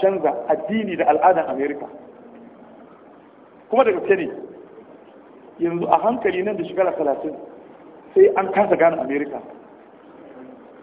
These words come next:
Za a iya samun musulmi sun zama gwamnoni,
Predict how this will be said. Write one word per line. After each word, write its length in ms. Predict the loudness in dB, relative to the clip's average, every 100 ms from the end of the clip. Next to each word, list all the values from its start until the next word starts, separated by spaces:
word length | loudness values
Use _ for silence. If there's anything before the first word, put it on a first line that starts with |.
| -20 -20 -12 0
Za 100 | 2
a 80 | 4
iya 140 | 2 4
samun 300 | 4 4 -4
musulmi 420 | -2 -4 -4 -6
sun 160 | -6 -2
zama 160 | -2
gwamnoni, 540 | 0 0 0 -2 -4